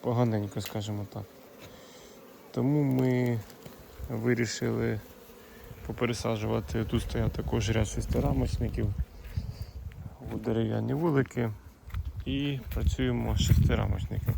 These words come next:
Так, зараз підійду вам та розкажу нашу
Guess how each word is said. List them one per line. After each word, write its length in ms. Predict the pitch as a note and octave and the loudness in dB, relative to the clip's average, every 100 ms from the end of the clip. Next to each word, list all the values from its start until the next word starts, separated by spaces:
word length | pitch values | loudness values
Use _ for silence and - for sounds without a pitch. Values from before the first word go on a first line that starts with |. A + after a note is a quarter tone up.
| - | 0
Так, 100 | G#2+ | -2
зараз 340 | G#2 G#2+ G2+ - - - - - - - - - | -2 -4 -6 -8 -8 -8 -6 -8 -8 -8 -10 -8
підійду 460 | - B2 B2+ B2+ F3 | -2 2 2 2 2
вам 180 | B2+ G#2+ | 2 -2
та 160 | - | -4
розкажу 600 | A#2+ A#2 - A#2+ A#2 D3 C3 - - - - - - - - - - - - - - - - - | -2 -4 -2 -2 0 -2 -6 -14 -20 -20 -20 -20 -20 -20 -18 -18 -18 -20 -20 -16 -14 -14 -12 -6
нашу 560 | A2 A2 - A#2 G#2+ | -2 0 -2 -4 -4